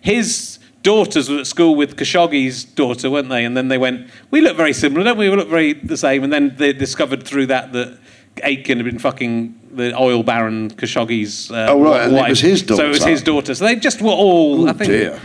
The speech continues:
Speaker 1: it was
Speaker 2: That
Speaker 1: just
Speaker 2: must be a desperately sad, odd thing to discover
Speaker 1: Uh, yeah,
Speaker 2: that
Speaker 1: yeah.
Speaker 2: your father's not the person you felt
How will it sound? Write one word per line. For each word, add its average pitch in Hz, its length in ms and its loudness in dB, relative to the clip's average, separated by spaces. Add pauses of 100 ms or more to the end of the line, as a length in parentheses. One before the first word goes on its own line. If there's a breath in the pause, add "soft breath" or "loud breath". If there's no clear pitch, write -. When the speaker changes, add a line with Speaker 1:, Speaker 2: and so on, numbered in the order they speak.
(100)
Speaker 1:
it 175 60 0
was 185 120 4
Speaker 2:
That - 60 0
Speaker 1:
just 190 120 4
Speaker 2:
must 127 140 -2
be 120 120 2
a 101 80 0
desperately 90 680 -4
sad, 82 520 -4
odd 92 260 -2
thing 87 360 -6
to 92 100 -10
discover 92 500 -2
Speaker 1:
Uh, 92 140 -2
yeah, 226 260 0
Speaker 2:
that 147 80 0
Speaker 1:
yeah. 180 200 0
Speaker 2:
your 98 140 -2
father's 95 600 0
not 95 320 -4
the 104 80 -6
person 92 420 -2
you 92 120 0
felt 78 440 -2